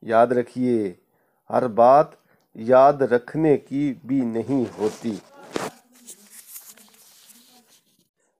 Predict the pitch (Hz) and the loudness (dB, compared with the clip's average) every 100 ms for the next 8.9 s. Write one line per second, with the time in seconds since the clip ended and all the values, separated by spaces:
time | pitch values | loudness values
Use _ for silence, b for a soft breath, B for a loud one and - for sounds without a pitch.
0 | _ 156 208 233 226 226 - _ 180 214 | _ -2 0 4 4 4 0 _ 0 0
1 | 214 - 190 202 - 175 139 151 170 170 | 0 -8 -8 -8 -4 -2 0 -2 -2 -2
2 | 160 147 151 127 123 156 120 131 143 175 | -4 -4 -6 -6 -6 -6 -6 -2 -4 -4
3 | _ _ _ _ _ _ 208 208 190 185 | _ _ _ _ _ _ -6 -2 0 0
4 | 170 120 143 175 156 165 156 131 127 131 | 0 0 0 0 -2 -2 -2 -2 -4 -4
5 | 135 - _ 160 175 185 135 127 143 127 | -6 -8 _ -8 -6 -6 -6 -4 -2 -2
6 | 127 127 117 123 139 156 156 - 139 135 | -2 -6 -6 -4 -2 -2 -4 -10 -4 -4
7 | 131 110 120 98 107 107 127 - - 117 | -4 -4 -6 -2 0 0 0 -6 -8 -8
8 | 98 104 104 104 117 113 107 104 104 | -6 -4 -4 -2 -2 -2 -6 -8 -12